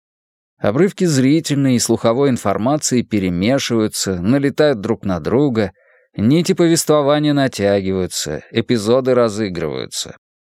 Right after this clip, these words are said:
Но смысла во всём этом не больше, чем если нарезать лапшой ворох старых фотографий, любовных писем или деловых бумаг и дать их перетасовать обезьяне.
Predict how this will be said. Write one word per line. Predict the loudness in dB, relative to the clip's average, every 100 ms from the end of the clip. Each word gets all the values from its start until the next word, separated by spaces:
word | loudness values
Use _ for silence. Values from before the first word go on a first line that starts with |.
| _
Но | -4 -2
смысла | 0 2 2 0 0
во | -2
всём | -2 -2
этом | -2 0 2
не | 2
больше, | 2 0 0 -4 -14 _ _ _
чем | 0 2
если | 4 2 2
нарезать | 2 2 0 0
лапшой | 0 0 -2 0 2
ворох | 2 2 2 -2
старых | 0 0 0
фотографий, | -6 -4 -4 0 0 0 -2 -4 -4
любовных | 0 2 2 0 -4 -10
писем | -4 -2 0 0 0
или | 0
деловых | 0 0 0 -4
бумаг | -6 -2 -2 -2 -6 _ _ _
и | -4 -2
дать | 2 0 0
их | -6 -2
перетасовать | -2 -2 -4 -4 -4 -4 -2 -4 -6 _
обезьяне. | -4 0 0 0 0 0 -4 -14